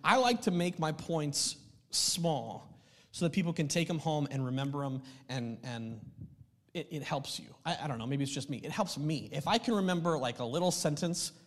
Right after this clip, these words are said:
it, it really makes a big difference. Like, prayer and fasting is about God hearing me and me hearing God. That helps. Okay?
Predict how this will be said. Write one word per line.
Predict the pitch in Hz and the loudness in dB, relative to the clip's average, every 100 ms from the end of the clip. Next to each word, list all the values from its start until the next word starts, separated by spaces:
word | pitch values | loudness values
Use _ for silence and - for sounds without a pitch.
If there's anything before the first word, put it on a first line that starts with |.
| - _ - | -20 _ -16
it, | - - - | -16 -18 -12
it | 147 - | -10 -6
really | 147 143 | -2 0
makes | 131 127 | 0 -4
a | 139 | -4
big | 120 | -4
difference. | 113 - 107 - - - - - - | -6 -8 -8 -8 -10 -14 -20 -20 -6
Like, | 135 131 - | -4 -4 -12
prayer | - 127 | -6 -2
and | 165 | 0
fasting | 185 165 - 190 160 | 2 2 2 0 0
is | 139 | -2
about | 120 110 | -2 -2
God | 113 127 | -2 0
hearing | 185 208 | 2 6
me | 180 196 226 | 6 6 4
and | 165 | 2
me | 131 | 0
hearing | 143 139 160 | -2 -2 0
God. | 175 - - - - - | 0 -4 -12 -20 -14 -8
That | 156 | -4
helps. | - - - - - - _ _ _ _ _ _ - - - | -6 -8 -16 -18 -18 -18 _ _ _ _ _ _ -20 -20 -6
Okay? | - | -4